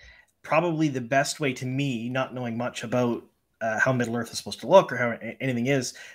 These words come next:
to know where they're at and what's going on. But like you said, Lottie, I, I'm pretty sure, and a-, again, I, I've, I'm letting everybody know I've read no theories. I, I don't watch any of the stuff on this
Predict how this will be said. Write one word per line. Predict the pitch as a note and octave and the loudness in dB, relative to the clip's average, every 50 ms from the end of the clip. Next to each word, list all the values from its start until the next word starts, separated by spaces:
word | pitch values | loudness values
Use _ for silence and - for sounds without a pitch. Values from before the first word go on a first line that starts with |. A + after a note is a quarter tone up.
| _ - - | _ -10 -2
to | - | 0
know | C3 B2+ | 0 2
where | A2+ B2 C3+ C#3 | 2 4 2 2
they're | B2+ B2 A#2+ | 4 4 4
at | B2 C3+ | 4 2
and | - | 2
what's | A#2+ A2 - | -2 -6 -6
going | - B2 A#2 A2+ A#2+ | -6 -6 -4 -2 0
on. | C3 C3 B2+ B2 A#2 | 0 0 0 0 0
But | B2+ B2 - - _ _ _ _ _ - | -2 -4 -4 -6 _ _ _ _ _ -4
like | C#3 C#3 C3 | -4 -2 0
you | D3 | 0
said, | D#3 - E3 C#3 | 2 2 2 4
Lottie, | C3+ B2+ B2 B2+ B2 A#2+ - | 6 6 6 4 2 -2 -4
I, | A#2 C3 - - _ | -6 -6 -6 -6 _
I'm | - B2+ E3 F#3+ - | -2 0 0 0 0
pretty | - - D#3 D3 C#3 | 0 0 0 0 2
sure, | C3 - - C3+ A#2+ A#2 A#2 A2+ A2+ - _ _ _ _ _ _ _ _ _ _ _ _ _ _ | 0 -2 -2 -2 0 0 -2 -2 -4 -8 _ _ _ _ _ _ _ _ _ _ _ _ _ _
and | - A#2+ A#2+ | -6 -4 -4
a-, | A#2+ A#2 - A2+ | -4 -4 -4 -6
again, | A#2+ A2+ A2+ B2+ A#2+ A2+ A2 A2 G#2+ - - | -6 -4 -2 -2 -2 -2 -4 -6 -10 -10 -6
I, | A2 A#2+ C3 - - | -4 -4 -4 -4 -4
I've, | A#2 B2 B2 A2+ A2 _ _ _ _ - | -4 -2 -2 -4 -6 _ _ _ _ -12
I'm | - A#2 | -8 -6
letting | B2 A#2 B2+ | -6 -4 -4
everybody | B2 A#2 A#2+ A2+ | -4 -4 -4 -4
know | A2+ A2+ G#2+ | -4 -4 -4
I've | G#2+ A2 A2+ - - A#2+ A#2 _ _ _ _ _ _ _ _ _ - | -4 -6 -8 -10 -16 -18 -18 _ _ _ _ _ _ _ _ _ 2
read | C3 A#2+ A2 G#2 | 2 2 2 2
no | A#2+ B2 B2+ B2+ B2 B2 A#2+ A#2+ A#2+ A#2 A2 - _ _ _ _ _ _ _ _ _ _ _ _ _ _ _ _ _ _ | 2 2 4 4 4 4 2 2 2 0 -2 -4 _ _ _ _ _ _ _ _ _ _ _ _ _ _ _ _ _ _
theories. | - - C#3+ C#3+ C#3+ C#3 C#3 C3 B2 | 0 4 8 8 10 10 8 6 6
I, | A#2+ A2+ A#2+ - - | 4 2 0 0 0
I | A#2+ | -2
don't | B2 B2+ - | -2 -2 0
watch | B2+ B2 A#2+ - - | -2 -2 -2 -4 -4
any | A#2 B2 | -6 -4
of | A#2+ A2+ | -4 -4
the | A#2 | -4
stuff | - - B2+ A#2 - | -2 -2 -2 -2 0
on | A#2+ A#2+ | -2 0
this | A#2 A2+ - | 0 -2 -4